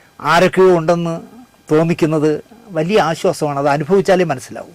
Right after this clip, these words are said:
എനിക്ക് അങ്ങനെ ഒരാളാണ് അനിൽ ചെങ്ങന്നൂർ എന്ന, ഞാൻ സ്നേഹപൂർവ്വം അനിലേ എന്ന് വിളിക്കുന്ന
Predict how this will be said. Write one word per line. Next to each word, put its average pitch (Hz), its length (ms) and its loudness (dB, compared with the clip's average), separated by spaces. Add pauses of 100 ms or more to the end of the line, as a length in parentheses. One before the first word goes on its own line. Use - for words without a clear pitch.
(1160)
എനിക്ക് 202 260 2
അങ്ങനെ 196 260 2
ഒരാളാണ് 147 420 2 (920)
അനിൽ 151 260 -2
ചെങ്ങന്നൂർ 147 400 -2 (180)
എന്ന, 139 120 -8 (760)
ഞാൻ 156 160 0
സ്നേഹപൂർവ്വം 156 440 2
അനിലേ 151 300 -2
എന്ന് 156 140 -6
വിളിക്കുന്ന 135 320 -8